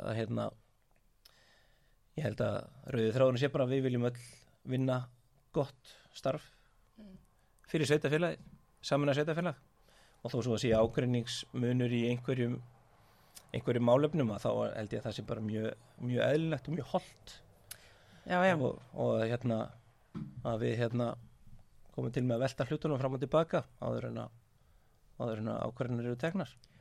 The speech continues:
Speaker 2: Við erum náttúrulega að, eh, bjóða fram, uh, tvo lista með frambærilegu fólki.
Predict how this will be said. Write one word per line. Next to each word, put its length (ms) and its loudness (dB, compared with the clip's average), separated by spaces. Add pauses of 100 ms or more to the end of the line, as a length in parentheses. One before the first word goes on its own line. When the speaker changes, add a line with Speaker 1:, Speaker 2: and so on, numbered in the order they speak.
(140)
Speaker 2:
Við 160 2
erum 200 2
náttúrulega 500 4
að, 240 2 (100)
eh, 360 -12 (100)
bjóða 360 4
fram, 280 0 (320)
uh, 380 -2
tvo 240 -2
lista 340 -2 (180)
með 360 0 (180)
frambærilegu 540 0
fólki. 420 -2